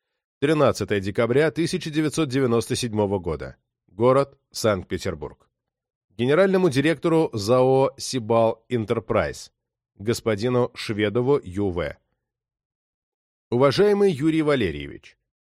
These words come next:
Управление Ф С Б по Петербургу и Ленинградской области обращается к вам с просьбой оказать спонсорскую помощь в связи с празднованием восьмидесятилетия со дня образования В Ч К. Зная о вашем неоднократном внимании к работе сотрудников организации,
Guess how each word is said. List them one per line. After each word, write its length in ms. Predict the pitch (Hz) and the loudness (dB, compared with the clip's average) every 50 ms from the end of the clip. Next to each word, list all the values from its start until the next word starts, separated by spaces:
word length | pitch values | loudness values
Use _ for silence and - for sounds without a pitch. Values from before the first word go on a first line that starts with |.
| _ _ _ _ _ _ _ | _ _ _ _ _ _ _
Управление 600 | - 107 127 135 135 139 190 214 214 196 185 - | -10 -2 0 0 2 4 2 4 4 2 2 2
Ф 200 | - 143 139 - | 0 -2 -2 0
С 180 | 151 151 127 107 | 0 0 0 0
Б 220 | 107 139 175 190 | -2 0 0 0
по 120 | 185 - 165 | 0 -2 -4
Петербургу 680 | - 151 135 - 143 131 113 123 156 180 175 156 143 143 | -6 -6 -4 0 0 0 0 2 2 0 2 2 0 0
и 40 | 127 | 2
Ленинградской 680 | 117 117 123 123 120 117 120 117 101 - - - 151 | 2 2 0 0 0 0 0 0 0 -2 -4 -2 -2
области 380 | 165 160 165 165 - - - 151 | -2 0 -2 -4 -6 -4 -4 -4
обращается 800 | 151 - - 131 127 127 135 127 - - 190 196 190 - 170 160 | -4 -2 -2 -2 0 0 0 -2 0 2 0 0 0 -2 -6 -6
к 80 | - | -2
вам 180 | 160 160 151 139 | 0 0 0 0
с 80 | - - | -4 -8
просьбой 500 | - - 165 175 170 147 143 156 160 143 | -6 -4 -2 -2 -2 -2 0 0 0 0
оказать 480 | 123 - 139 127 104 139 151 151 - | 2 0 -2 0 2 0 0 0 -2
спонсорскую 720 | - - _ 156 151 127 - 123 101 95 - - 117 110 98 | -6 -6 _ -2 -2 0 -2 -4 -6 -6 -6 -4 -4 -4 -2
помощь 480 | - - 165 170 170 175 151 - - _ _ _ _ _ _ _ | -2 -4 -4 -2 0 -2 -4 -4 -8 _ _ _ _ _ _ _
в 80 | _ - | _ -12
связи 340 | - 135 147 143 123 160 202 | -8 -6 -4 -4 -4 -4 -6
с 80 | 190 | -6
празднованием 720 | - - 147 147 151 151 135 127 156 165 165 165 175 175 151 | -6 -4 0 2 2 2 0 0 -2 -2 -2 -2 -2 -2 0
восьмидесятилетия 1040 | 139 139 - - 147 151 143 127 - 123 117 - 127 120 139 160 156 - 160 156 | 0 -2 -2 -2 -6 -6 -6 -8 -10 -10 -8 -8 -6 -4 -2 -4 -2 -2 -4 -4
со 220 | 127 - 139 127 107 | -4 -2 -2 -2 -2
дня 240 | 104 123 143 147 | 0 0 2 2
образования 840 | 147 135 135 139 113 101 117 113 107 110 113 113 117 117 117 117 - | 2 2 0 -2 0 2 0 2 2 2 2 2 2 0 0 0 -2
В 220 | - 90 95 113 113 | -6 -2 -2 -2 -2
Ч 200 | - - 123 113 | -2 -4 -8 -6
К. 260 | - - 82 69 - _ _ _ _ _ _ _ _ _ _ _ _ _ | -6 -8 -8 -8 -10 _ _ _ _ _ _ _ _ _ _ _ _ _
Зная 380 | - 98 85 107 127 131 135 131 | -12 -8 -2 2 2 4 4 2
о 160 | 127 - 123 | 2 0 0
вашем 400 | 120 131 139 120 - - 127 127 | 4 4 2 2 2 0 -2 2
неоднократном 720 | 131 143 139 131 135 147 - - 156 160 143 123 139 139 127 | 2 2 2 2 2 -2 -2 0 0 0 2 0 -2 -4 -4
внимании 560 | 110 127 143 147 151 147 135 120 104 95 92 | -4 -4 -2 0 2 2 2 2 2 0 0
к 80 | - | 0
работе 380 | 107 113 110 110 117 110 - 110 | 0 -2 2 2 0 0 0 -4
сотрудников 680 | - - 123 - 135 131 127 110 107 101 - 101 - | -2 -2 -2 0 2 0 0 0 -2 -4 -4 -4 -4
организации, 960 | 104 98 95 104 107 107 107 95 123 131 123 - - - 113 107 101 92 - | -4 -6 -4 -4 -4 -4 -2 0 0 -2 -2 -2 -4 -2 0 0 0 -2 -4